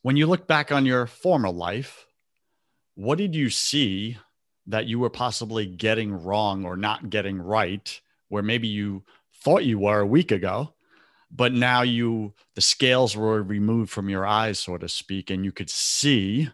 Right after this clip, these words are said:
"I was blind, but now I see," that you started to practice or adopt, uh, into your life going forward after the helicopter crash?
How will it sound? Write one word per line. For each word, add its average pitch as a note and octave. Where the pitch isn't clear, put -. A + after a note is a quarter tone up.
"I G2+
was G2
blind, A2+
but G#2+
now G#2+
I F#2+
see," B2
that A2
you A#2+
started B2
to A#2
practice G#2+
or G2+
adopt, F#2
uh, F2+
into F#2+
your F2
life E2+
going F2+
forward -
after F2
the D#2+
helicopter F2
crash? -